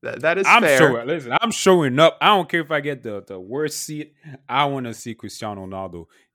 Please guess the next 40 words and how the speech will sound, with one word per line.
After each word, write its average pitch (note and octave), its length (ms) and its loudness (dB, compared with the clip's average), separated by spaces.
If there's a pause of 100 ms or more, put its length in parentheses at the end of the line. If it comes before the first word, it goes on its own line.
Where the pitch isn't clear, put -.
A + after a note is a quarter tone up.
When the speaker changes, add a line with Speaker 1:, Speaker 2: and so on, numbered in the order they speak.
Speaker 2:
joggle C3 420 0
the A#2+ 100 -6
ball G#2 300 -4
for A#2 220 -12
even G#2+ 240 -12
two A#2+ 200 -16
minutes. F#2 460 -18
He D3+ 140 -6
doesn't F3 240 0
even B2 160 -8
need A2+ 180 -10
to F#2+ 100 -10
play. A#2 240 -6
I A2+ 60 -6
just A#2 220 -8
need G#2+ 160 -20
to - 80 -20
see C3 320 -12
him. F2 160 -20 (840)
Right? A#2+ 200 -6
These F3+ 200 -6
are E3 80 0
the, A#2 160 -6 (120)
Speaker 1:
<laughs> - 120 -16
Speaker 2:
and, D3 240 0
and C#3+ 200 -2
these E3 180 -4
are D#3+ 60 -2
the C3 80 -4
players C#3 440 -4
too C#3 200 -10
that A#2 200 -6
just, - 340 -12 (760)
they B2+ 140 -2
impose A#2+ 400 -6
their G2 140 -8
will F#2+ 280 -12
on F2+ 80 -16
the D#2 80 -20
game. D2+ 320 -20